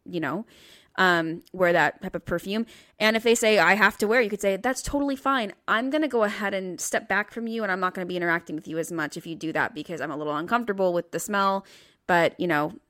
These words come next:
you do you." That's a boundary. It's a respectful boundary. It lets other people have control, but it also gives them the option of understanding that you will move or not be there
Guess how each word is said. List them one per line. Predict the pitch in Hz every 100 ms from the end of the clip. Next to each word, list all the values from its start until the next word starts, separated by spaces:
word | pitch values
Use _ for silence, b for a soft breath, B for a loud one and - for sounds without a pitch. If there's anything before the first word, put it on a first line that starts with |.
| -
you | 196
do | 202
you." | 196 151 127 - -
That's | 240 302
a | 277
boundary. | 214 180 214 277 349 359
It's | 214 202
a |
respectful | 180 - 240 - 254
boundary. | 262 262 269 277 285 -
It | 196
lets | 190 190
other | 233
people | 220 220 220
have | 208 190 -
control, | 190 185 202 220 240
but | 208
it | 202
also | 196 208
gives | 202 190 202
them | 190
the | 185
option | 170 165 -
of | 175
understanding | 165 165 - 165 165 180
that | 175 165
you | 160 165
will | 165 196
move | 214 233 196 180
or | 175
not | 165 165 -
be | 254
there | 214 156 156 208